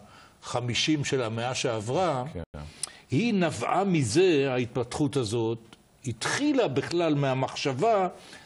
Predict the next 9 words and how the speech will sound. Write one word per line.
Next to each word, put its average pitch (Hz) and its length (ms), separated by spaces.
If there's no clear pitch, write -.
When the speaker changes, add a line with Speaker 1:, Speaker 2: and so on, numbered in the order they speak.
Speaker 1:
לייצר 139 560
מחשב 147 580
שיוכל 135 420
לתרגם 170 560
משפה 135 360
לשפה, 117 500
ואז 160 360
מיד 147 720
נתקלו 147 960